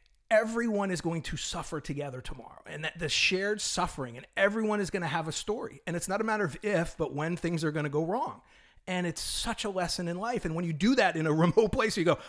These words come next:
"I'm gonna do this ridiculously hard race in a foreign country, and I gotta bring everything, and I gotta figure everything out."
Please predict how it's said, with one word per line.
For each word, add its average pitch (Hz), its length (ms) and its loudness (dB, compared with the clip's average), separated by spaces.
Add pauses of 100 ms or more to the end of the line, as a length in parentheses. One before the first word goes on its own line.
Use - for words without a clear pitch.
"I'm 262 100 0
gonna 247 120 -2
do 196 100 2
this 175 140 4
ridiculously 220 540 2
hard 175 260 6
race 151 300 4
in 160 120 -2
a 139 60 0
foreign 226 380 4
country, 147 600 2 (240)
and - 60 -4
I 147 40 0
gotta 190 160 0
bring 196 340 4
everything, 160 600 2
and 151 100 -6
I 151 40 -10
gotta 151 200 0
figure 220 380 0
everything 170 420 0
out." 131 300 -6